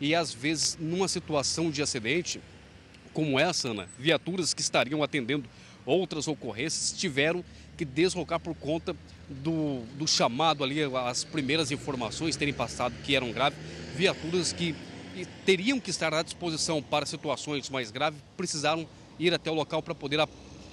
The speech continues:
dar apoio por conta do número de vítimas. Infelizmente, esses acidentes acabam sobrecarregando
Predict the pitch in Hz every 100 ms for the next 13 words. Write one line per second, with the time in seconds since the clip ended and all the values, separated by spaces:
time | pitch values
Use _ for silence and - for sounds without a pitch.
0 | - 139 160 165 - 151 156 170 143 143
1 | 156 156 160 165 156 143 127 160 123 101
2 | - - - - - 143 - 175 143 160
3 | - 151 143 143 - 110 147 151 - 139
4 | - 160 170 143 - - - - - -
5 | 233 185 185 - 175 165 139 175 185